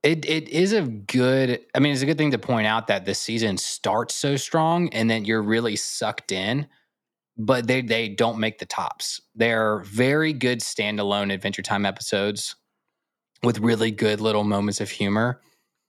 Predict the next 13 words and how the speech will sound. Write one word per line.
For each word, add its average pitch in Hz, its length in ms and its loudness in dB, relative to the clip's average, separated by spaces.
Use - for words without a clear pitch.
but 120 160 2
not 117 360 2
many 110 340 0
of 95 180 -4
them, 95 460 0
I, 147 400 0
I, 135 380 0
aside 143 540 2
maybe 113 420 2
from 98 920 0
Fiona 101 400 0
and 98 180 -2
Cake, 98 420 -4